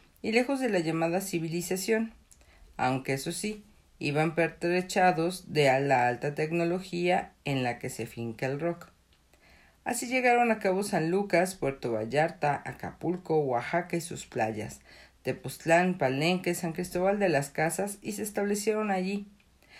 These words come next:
Al poquísimo rato empezó a formarse una contraparte mexicana,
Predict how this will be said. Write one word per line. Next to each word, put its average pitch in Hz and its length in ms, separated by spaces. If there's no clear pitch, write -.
Al 226 140
poquísimo 240 600
rato 180 280
empezó 170 360
a 160 40
formarse 170 480
una 160 280
contraparte 135 560
mexicana, 180 680